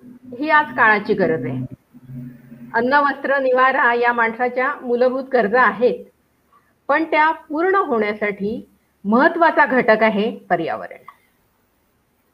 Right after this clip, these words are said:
आणि या पर्यावरणाचा समतोल साधण्यासाठी श्री मुरलीधर बेलखोडे यांचं हे कार्य अधिक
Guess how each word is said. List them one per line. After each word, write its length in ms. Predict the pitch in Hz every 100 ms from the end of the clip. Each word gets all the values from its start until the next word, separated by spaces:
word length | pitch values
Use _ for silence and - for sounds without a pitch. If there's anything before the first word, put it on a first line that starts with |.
| _ _ _ _ _ -
आणि 180 | 233 311
या 160 | 339
पर्यावरणाचा 1000 | 359 - 220 247 285 285 285 294 302 311 320
समतोल 640 | 254 220 247 254 285 339 381
साधण्यासाठी 920 | 320 220 185 220 226 196 226 185 196 - _ _
श्री 240 | - 269
मुरलीधर 600 | 277 247 233 269 285 262
बेलखोडे 680 | 220 226 220 269 247 208 202 - -
यांचं 340 | 220 220 226 285
हे 120 | 294
कार्य 580 | 269 247 233 254 208 226 - -
अधिक 360 | 208 196 240